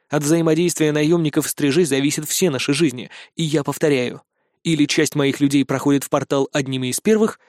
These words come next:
или мы попытаемся создать коридор силой. А вы все понимаете, что в текущих условиях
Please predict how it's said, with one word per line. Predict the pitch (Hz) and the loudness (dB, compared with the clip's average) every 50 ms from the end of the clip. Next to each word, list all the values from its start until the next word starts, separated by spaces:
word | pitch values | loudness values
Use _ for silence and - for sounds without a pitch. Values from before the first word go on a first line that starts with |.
| _ _ _ _ _ _ - | _ _ _ _ _ _ 0
или | 180 208 226 247 | 2 2 4 4
мы | 247 262 254 | 4 2 2
попытаемся | - - 240 - - - 127 127 131 - - 160 | 2 0 0 0 0 -2 -2 -4 -4 -4 -4 -2
создать | - 185 165 147 135 127 | -2 -2 -2 -2 -2 -2
коридор | - 147 139 139 127 139 151 170 | -2 -2 -2 0 0 0 0 0
силой. | - - 196 143 120 120 87 - - _ _ _ _ _ _ _ _ _ - | -2 0 0 0 -2 -4 -8 -12 -16 _ _ _ _ _ _ _ _ _ -6
А | 147 131 | -2 -2
вы | 135 139 | 0 -2
все | - - - 147 131 | 0 0 0 0 0
понимаете, | 131 127 123 123 123 120 123 - - | -2 -2 -2 -4 -4 -4 -4 -4 -6
что | 151 - 190 | -4 -2 -4
в | 180 | -2
текущих | - 208 - - 135 - - - 131 - | -2 -4 -2 -2 -4 -4 -4 -6 -6 -6
условиях | 165 - - 240 233 208 226 220 202 - | -8 -2 0 2 2 4 4 2 0 -2